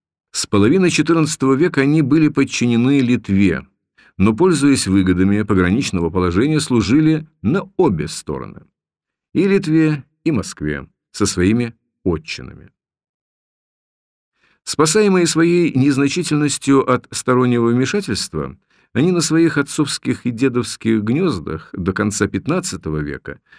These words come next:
досиживали свои старые наследственные предания, продолжали спорить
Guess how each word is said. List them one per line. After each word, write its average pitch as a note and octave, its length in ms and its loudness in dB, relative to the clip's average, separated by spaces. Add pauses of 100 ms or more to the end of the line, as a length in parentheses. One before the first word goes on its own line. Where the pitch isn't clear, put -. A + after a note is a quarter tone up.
(140)
досиживали D3+ 880 2
свои C3 300 0
старые C#3+ 580 0 (220)
наследственные B2 880 0
предания, G#2 800 -2
продолжали G2 600 0
спорить - 680 0